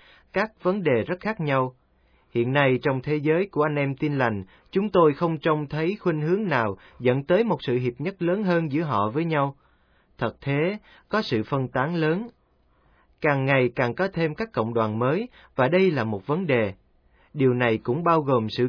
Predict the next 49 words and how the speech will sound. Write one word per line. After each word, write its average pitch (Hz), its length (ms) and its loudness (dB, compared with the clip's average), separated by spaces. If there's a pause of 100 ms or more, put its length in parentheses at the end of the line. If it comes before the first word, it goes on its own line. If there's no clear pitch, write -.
kiện 117 240 0
không 175 220 -4
còn 113 300 0
có 160 200 -2
một 165 240 -2
mục 123 180 -2
đích 185 140 -2 (100)
chung 156 300 2 (280)
của 123 280 2
phong 190 160 -2
trào 117 280 0
đại 101 200 -2
kết - 240 -6
nữa. 123 320 -2 (760)
Thật 123 220 -2
là 117 140 -2
quan 156 200 0
trọng 107 380 -2
phải 113 220 -4
hiểu 107 220 -4
biết 160 200 0 (120)
chúng 175 180 -2
ta 139 240 0
muốn 147 240 -2
đi 143 140 0
tới 160 220 -2
đâu. 131 300 2 (600)
Ngày 135 180 2
nay 175 240 2
còn 135 220 0
có 185 120 0
một 165 260 -2
thách 190 160 -6
đố 165 180 2
khác 220 220 -8
nữa, 127 320 0 (600)
đó 147 200 2
là 180 100 0
các 208 220 -4
phong 185 180 -2
trào 117 240 0
Tin 160 200 -2
lành 117 360 0
và 104 180 0
Pentecostal 131 840 -4 (120)
gia 143 180 0
tăng 143 300 -2
mạnh 107 220 -4
mẽ. 104 280 -4